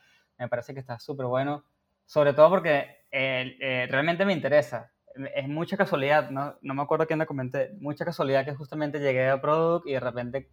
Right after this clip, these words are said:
Creana me contactó con esto y es como que me explotó la cabeza. Así que ando súper feliz con eso. Este, gracias a Lucila por ser la, la primera en experimentar el Q and A, eh,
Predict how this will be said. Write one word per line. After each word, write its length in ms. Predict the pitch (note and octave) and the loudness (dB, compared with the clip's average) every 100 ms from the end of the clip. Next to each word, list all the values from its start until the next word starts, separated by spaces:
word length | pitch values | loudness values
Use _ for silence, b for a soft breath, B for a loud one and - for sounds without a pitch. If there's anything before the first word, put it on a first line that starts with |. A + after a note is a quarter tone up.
| _ | _
Creana 260 | - B2+ B2+ | -4 -2 -2
me 140 | C3+ | -4
contactó 380 | C3 A#2+ A#2 A#2 | -6 -8 -8 -10
con 180 | - C3+ | -8 -8
esto 340 | C#3 - D#3 | -8 -8 -6
y 200 | C3+ B2 | -4 -4
es 100 | A#2+ | -6
como 280 | - C#3+ C3+ | -8 -8 -6
que 220 | B2+ A#2 - - | -6 -10 -12 -14
me 100 | B2+ | -14
explotó 320 | - C3+ C3+ | -4 0 2
la 140 | C#3 | 2
cabeza. 380 | C#3 B2 A#2+ A#2 _ _ _ _ _ | 0 -2 -6 -12 _ _ _ _ _
Así 300 | - B2+ B2+ | -12 -8 -6
que 400 | C#3 C#3 C3 B2 | 0 0 0 -2
ando 220 | - B2+ B2 | -4 -6 -8
súper 300 | - C#3+ C#3 | -8 -8 -6
feliz 240 | B2 A#2+ | -8 -10
con 120 | B2+ | -10
eso. 260 | A#2+ A#2 A2 _ _ _ _ _ _ | -12 -14 -20 _ _ _ _ _ _
Este, 840 | C#3+ C#3 - C#3+ C3+ C3+ C3 B2+ - | -4 -4 -2 -2 0 0 -2 -4 -2
gracias 340 | D3+ D3 F3+ | 2 2 4
a 240 | F#3+ E3+ D3 | 8 8 8
Lucila 560 | C#3+ - E3+ G3 A3 | 4 0 2 4 4
por 200 | F3 C#3+ | 4 -2
ser 200 | B2+ C#3+ | 0 -2
la, 380 | D3 E3+ E3 D#3+ | 2 4 4 2
la 160 | D3+ D3+ | 4 4
primera 540 | D#3 D#3+ E3 E3+ F3+ | 4 0 0 0 0
en 80 | E3 | -2
experimentar 680 | D3 - C#3+ C3+ C3 C#3 C#3+ | -8 -6 -4 -2 2 2 2
el 140 | E3 | -2
Q 200 | - D#3 | -2 2
and 100 | C3+ | 2
A, 140 | C#3 C#3+ | 2 -2
eh, 560 | D#3 D#3 D#3+ D#3+ C#3+ | -2 -4 -6 -8 -12